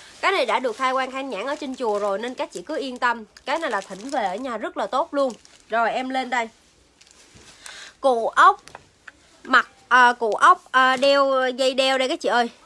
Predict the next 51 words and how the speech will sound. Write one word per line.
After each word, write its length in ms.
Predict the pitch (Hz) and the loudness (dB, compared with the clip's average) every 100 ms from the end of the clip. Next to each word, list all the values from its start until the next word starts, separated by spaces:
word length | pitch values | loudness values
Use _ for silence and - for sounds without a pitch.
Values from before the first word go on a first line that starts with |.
| _ - | _ -6
Người 160 | 226 | -2
ta 160 | 233 262 | 2 2
gọi 240 | 214 165 | 2 -2
là 140 | 220 214 | -2 -2
cụ 180 | 190 | -2
ốc 240 | 175 311 - _ - | 2 2 2 _ -12
dây 180 | 240 247 | 0 2
đeo 240 | 247 262 254 | 4 2 0
hoặc 160 | 226 | -2
là 100 | 220 | -2
gọi 200 | 185 170 | -2 -2
là 80 | 202 | -2
cụ 160 | - 180 | -2 2
ốc 160 | 202 - | 2 2
bỏ 120 | 190 | -2
túi 240 | 254 285 | -2 0
đó 80 | 349 | 0
các 120 | 370 | -2
chị 60 | - | 0
ơi. 160 | 233 202 - - - - - - - | 0 -2 -8 -20 -18 -18 -16 -16 -2
Một 220 | 240 226 | -2 2
cặp 240 | 247 214 262 | 2 0 0
như 120 | 277 | 0
vậy 160 | 226 196 | 0 0
nè. 180 | 220 202 - _ _ _ | 0 -2 -10 _ _ _
Một 220 | 247 233 | 0 4
cặp 180 | 240 226 | 2 2
như 160 | 277 277 | 0 2
vậy 180 | 196 220 | 2 4
là 120 | 208 | 4
bốn 280 | 233 302 359 | 4 2 2
trăm 200 | 285 262 | 0 0
nghìn 220 | 233 214 | -2 -2
nha 100 | 226 | -4
các 120 | 311 | -4
chị 80 | - | -4
nha. 180 | 226 233 - - - - - | -2 -2 -6 -20 -20 -20 -10
Bốn 240 | 220 247 330 | 2 2 2
trăm 180 | 285 254 | 0 0
nghìn 160 | 214 | -2
giúp 140 | 202 269 | -2 0
em. 220 | 247 220 - _ - - - - - - - - _ - | 0 -2 -12 _ -20 -20 -20 -20 -20 -20 -20 -20 _ -2
Em 240 | 254 254 | -2 0
để 160 | 175 196 | -2 0
vô 100 | 247 | 2
cái 140 | 285 | 4
bao 320 | 269 254 240 | 6 8 8
á 80 | 269 | 6
các 100 | 320 | 0
chị 80 | 214 | 0
ơi, 160 | 202 | -2